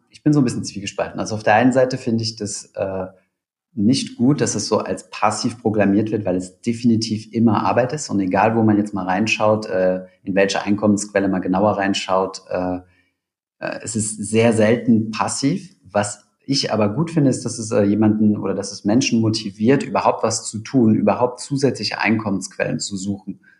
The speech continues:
Ähm, sowas finde ich eigentlich immer gut.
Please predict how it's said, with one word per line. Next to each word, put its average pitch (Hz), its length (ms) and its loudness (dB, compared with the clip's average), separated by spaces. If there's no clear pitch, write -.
Ähm, 95 640 2
sowas 110 300 2
finde 123 120 4
ich - 140 -6
eigentlich 110 320 -2
immer 101 160 2
gut. 120 320 0